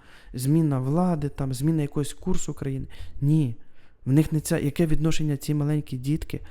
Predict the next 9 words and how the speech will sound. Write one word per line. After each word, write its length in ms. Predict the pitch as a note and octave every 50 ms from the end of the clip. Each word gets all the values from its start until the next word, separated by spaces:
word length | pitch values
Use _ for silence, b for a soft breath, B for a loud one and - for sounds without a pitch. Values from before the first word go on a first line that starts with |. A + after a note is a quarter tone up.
| B B B B B B
мали 320 | C3 C#3 D3 D3+ C#3+ C3
до 140 | B2+ C3+ C3
курсу 400 | - - - - - - - C#3
України? 600 | C3 A2 - - D3 D3 D3+ D3+ C#3+ A#2 G#2+ A#2+ - - _ _ - - - - - - - - - - - - - - - -
Ніякого. 640 | C#3 C#3+ C#3+ D3+ D#3+ D3+ C#3+ - - - - - B B B B B B B B
Їхня 400 | B2 C3+ D#3+ D#3 - D#3 C#3 A#2+
ціль — 300 | - - D#3 D#3 D#3+ D#3 D#3 - b b b b b b b b - -
знищити 640 | B2 A2+ B2 C3+ C#3+ C#3+ C#3 - - C#3 - - B2+
нас, 420 | C3 C3 B2+ A#2+ A2+ G2+ - -